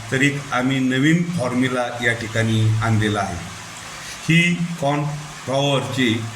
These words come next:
पावडर आहे आणि हे पाणी आणि ही चमचा.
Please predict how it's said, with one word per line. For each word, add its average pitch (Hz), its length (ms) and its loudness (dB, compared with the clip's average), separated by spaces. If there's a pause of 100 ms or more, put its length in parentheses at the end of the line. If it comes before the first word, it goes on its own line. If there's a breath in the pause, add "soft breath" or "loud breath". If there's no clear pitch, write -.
(260)
पावडर 123 400 0
आहे 113 360 -2 (1400)
आणि 143 260 4 (160)
हे 143 180 2
पाणी 147 380 -2 (360)
आणि 123 140 2
ही 160 140 4 (260)
चमचा. 139 380 0